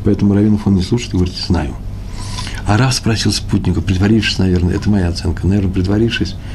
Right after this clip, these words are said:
э, что он не слышал. Хотя можно ли притворяться? Он сказать тема, кстати. Ой-ой-ой.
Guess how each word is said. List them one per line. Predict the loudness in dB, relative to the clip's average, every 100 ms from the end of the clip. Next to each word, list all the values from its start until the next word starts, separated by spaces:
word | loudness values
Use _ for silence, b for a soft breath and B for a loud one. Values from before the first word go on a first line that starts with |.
| B B -2
э, | -2
что | 2
он | 4
не | 4
слышал. | 2 0 0 -2 B B B B B B B -8
Хотя | -2 0
можно | 2 2
ли | 2
притворяться? | 0 -2 -2 0 0
Он | 2 2
сказать | 0 -2
тема, | -2 -2
кстати. | -2 -6 -6 0
Ой-ой-ой. | 2 4 2 2